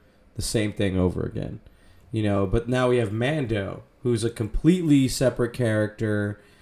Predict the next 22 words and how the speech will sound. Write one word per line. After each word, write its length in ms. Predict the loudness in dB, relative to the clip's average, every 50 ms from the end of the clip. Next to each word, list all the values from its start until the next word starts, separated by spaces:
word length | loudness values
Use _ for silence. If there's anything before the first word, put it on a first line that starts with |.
| -20 _ -6
you 120 | -4 -2
know, 340 | -2 0 -2 0 0 0 0
and, 200 | 0 0 -2 -2 -4
and 380 | -4 -2 -2 -2 -4 -4 0
those 320 | 2 4 4 4 4 2 0
show, 300 | 0 2 2 2 2 0
th-, 260 | -2 -6 -8 -8 -6 -4
that 200 | -2 -2 -2 -2 -2
show 480 | -2 0 2 2 2 2 2 0 -4 -12 -8
always 380 | -4 0 0 2 2 2 0 0
seems 320 | -2 -4 -4 -4 -4 -8
to 300 | -8 -4 -2 0 0 0
have 200 | 0 0 0 0
its 140 | -2 -4 -6
flaws, 580 | -4 0 4 6 8 8 8 6 4 0 -2 -10 -14 _ -20 -20 -20 -20 -12 -2
or 120 | 0 0
I 20 | 0
should 140 | 0 0
say, 180 | 0 2 2 2
like, 200 | 2 0 -2 4
Boba 320 | 6 6 8 8 6 4
Fett 360 | 0 0 0 0 0 0 -2